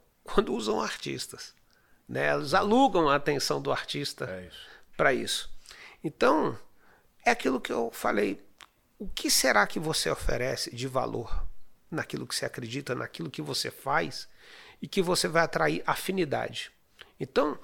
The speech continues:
Speaker 1: você não precisa fazer propaganda de si mesmo quando isso acontece naturalmente,
Speaker 2: Uhum.
Speaker 1: né? Por outro lado, você deixar muito claro no seu jeito de ser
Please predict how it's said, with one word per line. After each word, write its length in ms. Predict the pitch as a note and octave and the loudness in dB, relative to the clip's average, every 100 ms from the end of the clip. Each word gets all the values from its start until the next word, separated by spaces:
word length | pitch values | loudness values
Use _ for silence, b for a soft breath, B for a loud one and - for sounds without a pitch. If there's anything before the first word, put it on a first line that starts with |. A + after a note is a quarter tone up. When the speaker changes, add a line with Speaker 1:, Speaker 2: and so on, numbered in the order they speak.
| B B B B B _ | B B B B B _
Speaker 1:
você 140 | - D#4+ | 0 0
não 80 | E4 | 2
precisa 320 | - B3 G#3 | 0 2 0
fazer 320 | - F3 F3 | 0 0 0
propaganda 800 | - F#3 - D3 B2+ C3+ G3+ G3 | -2 -2 0 -2 0 -2 0 -2
de 140 | B2 B2+ | -4 -4
si 200 | - C#3+ | -4 -4
mesmo 420 | A#2 D3 E3+ F3 | -2 -2 -2 -6
quando 360 | C3+ A3+ A3+ - | -4 -4 -4 -4
isso 260 | G3+ - G#3+ | -2 -2 -4
acontece 580 | - G#3 - F3 - | -2 -2 0 -2 0
naturalmente, 960 | F#3 D3+ - F#3+ G3+ F#3 C#3+ - - - - - _ - A#2 | 2 2 4 4 4 2 0 -2 -8 -10 -18 -20 _ -16 -10
Speaker 2:
Uhum. 80 | B2 | -2
Speaker 1:
né? 360 | B2+ D#3+ - - B B B B - | 2 2 0 -6 B B B B 0
Por 160 | A#3+ | 8
outro 240 | A#3 - E3 | 8 8 4
lado, 440 | D#3 F#3+ A3 D#3 | 8 10 8 2
você 320 | C#3 F3 - | 0 2 2
deixar 440 | G3+ G3 - G#3 E3+ | 2 2 2 2 2
muito 380 | E3+ C#4+ - A#3 | 0 0 0 -6
claro 560 | - D3+ C3+ B2+ B2+ F#3 | 0 2 4 2 0 -6
no 180 | D3 C#3+ | -4 -2
seu 240 | - D#3 | -2 -2
jeito 420 | A2 A#2+ C#3 C3 - | -4 -6 -8 -8 -10
de 140 | B2 | -6
ser 400 | - - A#2+ - | -4 -4 -6 -8